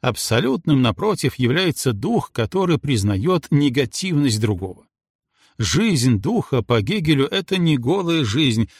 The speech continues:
которая страшится смерти и только бережет себя от разрушения,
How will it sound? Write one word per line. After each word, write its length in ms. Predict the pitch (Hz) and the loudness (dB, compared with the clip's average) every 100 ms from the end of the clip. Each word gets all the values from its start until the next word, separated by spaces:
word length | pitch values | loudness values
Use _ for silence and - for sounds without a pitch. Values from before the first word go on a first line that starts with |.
| _ | _
которая 420 | - 110 156 147 | -4 0 2 2
страшится 560 | 127 - 123 - 135 127 | -2 -2 -4 -4 -4 -4
смерти 640 | - 120 180 165 - 151 - _ | -4 -2 -2 -4 0 -2 -2 _
и 80 | - | -8
только 360 | 123 170 - 143 | -2 -2 0 -2
бережет 600 | 123 131 120 98 165 135 | 0 0 0 0 -2 -2
себя 500 | - 123 107 131 147 | -4 -4 0 2 2
от 180 | 143 139 | -2 -2
разрушения, 760 | 131 123 127 - 82 85 - | -2 -2 -4 -8 -12 -18 -20